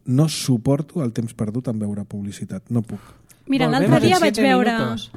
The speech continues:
Speaker 2: una pel·lícula a Paramount,
Speaker 1: Mm.
Speaker 2: eh, per Movistar, i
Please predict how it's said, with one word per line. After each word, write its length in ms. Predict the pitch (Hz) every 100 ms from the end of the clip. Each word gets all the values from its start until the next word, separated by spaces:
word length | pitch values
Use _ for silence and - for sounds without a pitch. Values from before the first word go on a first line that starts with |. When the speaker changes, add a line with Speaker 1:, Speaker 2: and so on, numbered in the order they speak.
| -
Speaker 2:
una 160 | 277 320
pel·lícula 640 | 320 269 254 247 226 208
a 140 | 233 -
Paramount, 540 | 262 294 330 415 508 _ _ _ _
Speaker 1:
Mm. 160 | 127 127 147 -
Speaker 2:
eh, 240 | 226 208
per 200 | 220 208
Movistar, 460 | 208 214 208 - 330 - _ _ _ _ - _
i 140 | -